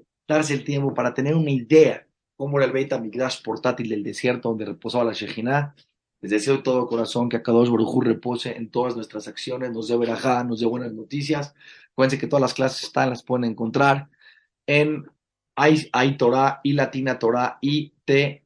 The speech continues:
O R A, sin H al final corrido. Es una aplicación gratuita que pueden descargar de Google Store, de App Store, Hay Torah y Latina Torah.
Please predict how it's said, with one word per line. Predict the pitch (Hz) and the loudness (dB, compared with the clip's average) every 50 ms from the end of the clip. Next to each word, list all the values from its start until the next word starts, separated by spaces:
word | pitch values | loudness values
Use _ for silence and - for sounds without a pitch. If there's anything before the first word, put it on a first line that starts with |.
| _ | _
O | - 127 135 131 120 - - | 0 2 2 2 0 0 0
R | 131 131 127 117 117 113 - | 2 2 2 2 0 -2 -2
A, | - 120 135 131 | -2 -4 -4 -4
sin | - - 117 123 | -6 -8 -8 -6
H | 127 127 - 127 | -6 -6 -6 -6
al | 113 - | -8 -8
final | - 117 123 127 127 127 | -10 -12 -10 -8 -10 -10
corrido. | - - 113 110 123 139 139 135 | -8 -8 -6 -4 -2 0 0 -2
Es | 123 - | -2 -2
una | 120 127 | -4 -4
aplicación | 120 - 117 113 - 120 113 - 139 131 | -4 -4 -8 -6 -6 -6 -6 -4 -4 -4
gratuita | 131 120 113 110 - 139 147 139 127 117 | -2 -4 -4 -2 0 -2 -2 0 -2 -6
que | - - | -8 -10
pueden | - 135 131 131 | -8 -6 -4 -4
descargar | 120 117 - - 117 120 123 135 131 131 | -4 -6 -6 -6 -6 -4 -2 -2 -2 -2
de | 123 | -2
Google | 131 160 165 185 175 160 | -2 -2 0 0 -2 -2
Store, | - - 160 147 147 143 - _ _ | -2 0 0 0 0 -2 -6 _ _
de | - 117 | -2 2
App | 135 151 160 160 | 4 4 4 2
Store, | - - - 160 156 151 151 - - - - _ _ _ | 0 -2 0 0 0 0 -2 -8 -16 -20 -20 _ _ _
Hay | 135 143 147 135 | 4 4 4 4
Torah | - 131 127 139 147 165 170 165 - _ _ _ _ _ _ | 2 2 2 4 4 4 2 0 -4 _ _ _ _ _ _
y | 139 156 | 4 4
Latina | 156 139 139 - 143 139 135 131 - | 4 4 4 -2 -6 -6 -6 -4 -2
Torah. | 120 117 135 147 156 165 | -2 0 2 2 2 2